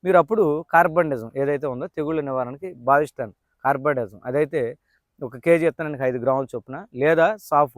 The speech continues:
అంటే కార్బండిజం, మ్యాంకోజెబ్ మిక్సింగ్ అండి, ఈ రెండు కలిసి ఉంటాయి. సాఫ్ అనే పేరుతో మార్కెట్లో దొరుకుతుంది. ఇది ఒకటి సిస్టమాటిక్ ఫంగిసైడ్, ఒకటి కాంటాక్ట్ ఫంగిసైడ్, రెండు మిక్సింగ్ అండి. So, దీన్ని ఇత్తన శుద్ధి దీంతో కూడా చేసుకోవచ్చు. ఈ రెండులు దేంతో అయినా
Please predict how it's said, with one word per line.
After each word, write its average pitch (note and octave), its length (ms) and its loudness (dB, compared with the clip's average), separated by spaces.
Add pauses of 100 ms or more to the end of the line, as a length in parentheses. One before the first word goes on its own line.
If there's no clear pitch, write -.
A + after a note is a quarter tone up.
అంటే C3 220 -4
కార్బండిజం, D#3 760 0
మ్యాంకోజెబ్ B2+ 480 -8
మిక్సింగ్ B2+ 360 -14
అండి, G#2 140 -18 (340)
ఈ C3+ 60 -4
రెండు D#3+ 220 4
కలిసి D3+ 260 0
ఉంటాయి. C3+ 180 -10
సాఫ్ D3+ 320 2
అనే C#3 340 -8
పేరుతో C3+ 340 -6
మార్కెట్లో B2 480 -8
దొరుకుతుంది. A2+ 380 -12
ఇది D#3 100 -8
ఒకటి C#3 380 -8 (340)
సిస్టమాటిక్ E3 560 -4
ఫంగిసైడ్, D#3 440 -6
ఒకటి C#3 220 -6
కాంటాక్ట్ A#2 420 -4
ఫంగిసైడ్, A2 300 -14
రెండు D3+ 200 -4
మిక్సింగ్ C#3 400 -10
అండి. A#2+ 240 -12 (360)
So, F3+ 180 4
దీన్ని D#3+ 300 -2
ఇత్తన D#3 220 -6
శుద్ధి D3 420 -4
దీంతో C#3 320 -6
కూడా E3 240 -2
చేసుకోవచ్చు. A#2+ 600 -12
ఈ C3 40 -8
రెండులు D3+ 260 -6
దేంతో C#3+ 280 -4
అయినా D3 140 -8